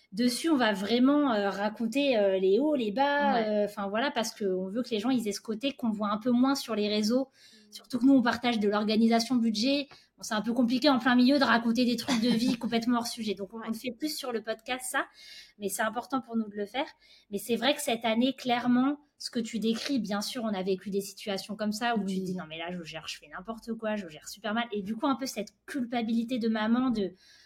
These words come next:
Speaker 1: Non, mais là, euh, ça, ça
Speaker 2: Ouais.
Speaker 1: va pas. » L'équi-, en fait, on se le disait souvent, on disait, « Non, mais là, l'équilibre,
Speaker 2: Ouais.
Speaker 1: ça va pas. »
Speaker 2: Ça nous allait pas, cet,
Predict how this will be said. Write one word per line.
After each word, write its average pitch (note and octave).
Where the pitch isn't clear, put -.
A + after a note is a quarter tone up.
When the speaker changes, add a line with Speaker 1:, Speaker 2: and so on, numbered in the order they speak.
Speaker 1:
Non, F3+
mais F3+
là, G#3
euh, F3
ça, -
ça G3+
Speaker 2:
Ouais. G3+
Speaker 1:
va G3+
pas. » G3+
L'équi-, A#3
en A#3
fait, D4
on B3+
se -
le A#3
disait A3
souvent, A3+
on B3+
disait, « G3+
Non, E3+
mais F3+
là, F#3+
l'équilibre, G3+
Speaker 2:
Ouais. G3
Speaker 1:
ça D#3+
va D#3
pas. » C4
Speaker 2:
Ça G#3
nous A3+
allait A#3
pas, A#3
cet, G#3